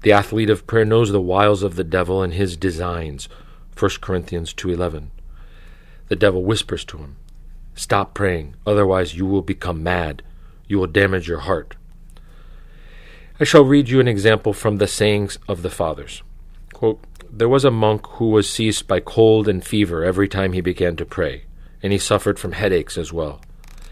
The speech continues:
In this condition he said to himself, 'I am ill and near to death, so now I will get up before I die and pray.' By reasoning in this way, he did violence to himself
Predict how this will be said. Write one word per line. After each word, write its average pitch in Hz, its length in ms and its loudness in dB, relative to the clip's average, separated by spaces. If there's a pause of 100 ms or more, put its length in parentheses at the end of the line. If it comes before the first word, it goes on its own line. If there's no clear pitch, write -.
(420)
In 110 140 0
this 117 160 2
condition 110 460 2
he 98 80 0
said 101 260 2
to 104 60 2
himself, 95 520 -2 (640)
'I 110 100 4
am 120 260 4
ill 98 360 6 (140)
and 92 180 0
near 104 180 4
to 101 140 -2
death, 87 440 2 (100)
so 101 220 -2
now 104 460 2
I 98 100 -2
will 98 140 2
get 92 240 0
up - 200 0 (100)
before 90 380 -2
I 87 140 0
die 90 500 0
and 82 180 -8
pray.' 78 360 -2 (1120)
By 98 80 2
reasoning 113 420 4
in 104 140 0
this 143 260 2
way, 76 360 -4 (600)
he - 140 -2
did 110 180 0
violence 101 480 4
to 98 140 -4
himself 76 640 -8